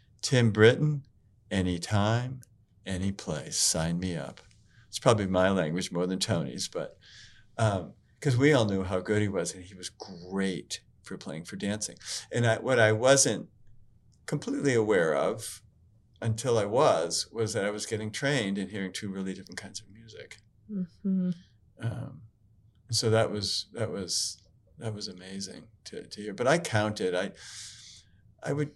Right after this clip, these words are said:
Speaker 1: I would drive to places and count out. One funny story. I met Sam Bartlett at some point. I can't remember when and where. And you know how Sam is so up.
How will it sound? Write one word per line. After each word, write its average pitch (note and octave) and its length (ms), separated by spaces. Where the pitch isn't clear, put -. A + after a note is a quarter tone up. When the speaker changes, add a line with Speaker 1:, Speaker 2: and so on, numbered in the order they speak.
Speaker 1:
I C3 100
would B2 160
drive G#2+ 420
to - 80
places - 460
and G2+ 140
count G#2 340
out. G2 220
One F3+ 220
funny B2 340
story. F2+ 540
I B2 80
met E3 220
Sam C#3+ 300
Bartlett A2+ 400
at - 80
some G2+ 180
point. C#2 320
I C3 80
can't B2 260
remember A2 320
when G2+ 260
and G2 160
where. F2 380
And B2+ 180
you B2 80
know A#2+ 120
how A#2 120
Sam G#2+ 460
is G2 100
so G2+ 180
up. - 300